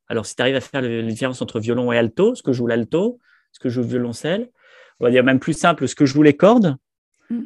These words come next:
Speaker 1: ou ce que jouent les cuivres, ou, euh, ce que jouent les vents, ou ce que jouent les percussions, tu vas en fait porter ton attention à un certain niveau et tu vas dire, « OK, les percussions, c'est ça, euh, le, les cordes, c'est ça,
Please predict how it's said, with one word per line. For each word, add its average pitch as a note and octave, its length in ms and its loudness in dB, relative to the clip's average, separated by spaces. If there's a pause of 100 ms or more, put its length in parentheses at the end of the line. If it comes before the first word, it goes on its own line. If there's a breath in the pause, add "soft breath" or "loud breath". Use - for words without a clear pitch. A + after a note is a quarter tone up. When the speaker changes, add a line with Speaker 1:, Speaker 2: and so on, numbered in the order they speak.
Speaker 1:
ou D#3 380 6
ce - 100 -10
que C3+ 140 0
jouent B2+ 140 -2
les B2+ 120 0
cuivres, D3 540 -2 (580 soft breath)
ou, C#3+ 420 4
euh, A2 300 2
ce - 80 -10
que - 80 -6
jouent A#2 220 -2
les A#2 100 4
vents, F#3+ 320 6 (580)
ou B2 120 -4
ce A#2+ 60 -6
que B2+ 100 0
jouent C3 100 2
les B2 100 4
percussions, D3 600 -4 (600 soft breath)
tu - 80 -10
vas C#3+ 80 8
en B2+ 40 4
fait C#3+ 180 -2
porter - 240 -4
ton C3 140 -4
attention A#2+ 420 -6
à D#3+ 60 -4
un A#2 260 -6
certain A#2 480 -10 (220)
niveau B2 180 -6
et F3+ 40 -2
tu C#3 100 -10
vas B2 40 -4
dire, « A#2 160 -6
OK, - 160 -10 (140)
les A2+ 100 -8
percussions, C3 440 -10
c'est A#2+ 160 -16
ça, E3 360 -12 (960)
euh, A2 380 -12 (200)
le, A2+ 760 -4
les A#2 140 -6
cordes, - 240 -2
c'est A#2 100 -14
ça, F3+ 400 -8